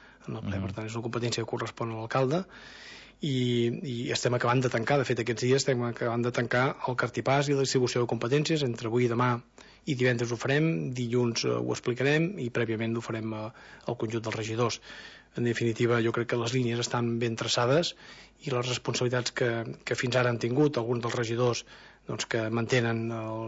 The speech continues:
Speaker 1: la condició d'electes i, per tant, seran regidors aquesta legislatura, es mantindrà, eh? Per tant, sí que podem avançar alguna cosa, per tant, no hi ha masses, masses canvis, però sí que és veritat que hi ha gent, hi ha nous regidors i regidors que s'incorporen,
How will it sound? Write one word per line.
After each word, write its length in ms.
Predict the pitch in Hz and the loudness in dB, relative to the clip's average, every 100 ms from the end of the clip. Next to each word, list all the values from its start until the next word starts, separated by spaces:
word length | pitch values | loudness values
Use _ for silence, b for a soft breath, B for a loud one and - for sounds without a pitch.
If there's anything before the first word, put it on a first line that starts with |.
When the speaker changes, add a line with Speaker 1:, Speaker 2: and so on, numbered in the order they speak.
| 117 113 | -6 -8
Speaker 1:
la 80 | 113 | -4
condició 320 | 117 113 123 | -4 0 2
d'electes 460 | 117 131 - 117 110 | 2 2 0 -4 -4
i, 40 | |
per 80 | - | -4
tant, 140 | 120 113 | -4 -2
seran 160 | 117 117 | -2 -2
regidors 300 | 117 120 117 | 0 0 -2
aquesta 300 | 117 - 117 | -2 -2 -4
legislatura, 460 | 113 113 131 120 113 - - | -4 -2 0 0 -2 -10 -4
es 80 | 120 | -2
mantindrà, 460 | 113 110 107 123 120 139 - - | -2 -2 0 2 2 -2 -14 -14
eh? 140 | 123 127 | -12 -10
Per 100 | - | -12
tant, 160 | - 107 | -10 -6
sí 80 | - | -6
que 100 | 107 - | -4 -2
podem 140 | 107 | 0
avançar 220 | 107 107 107 | 0 0 0
alguna 240 | 113 107 | 0 0
cosa, 300 | 120 127 117 | 4 4 2
per 140 | 131 113 | -2 -4
tant, 100 | 113 | -4
no 80 | 117 | -2
hi 80 | |
ha 80 | 110 | -2
masses, 560 | 113 113 117 - 113 - B B B | -2 0 2 2 0 -4 B B B
masses 260 | 120 123 | -2 -2
canvis, 380 | - 117 120 135 | 0 0 2 0
però 180 | - 117 | -2 0
sí 140 | 131 | 2
que 80 | 120 | 2
és 20 | |
veritat 160 | 117 117 123 | 0 0 2
que 60 | |
hi 40 | 120 | 2
ha 80 | |
gent, 480 | 110 113 113 113 117 | 0 -2 -4 -4 -4
hi 80 | 113 | -4
ha 60 | 113 | -4
nous 400 | 113 113 117 113 | -4 -2 0 0
regidors 360 | 110 113 127 | 0 2 2
i 40 | 120 | 0
regidors 320 | 117 127 120 | -2 0 0
que 80 | 120 | -2
s'incorporen, 560 | 120 131 123 151 175 | -2 0 4 6 6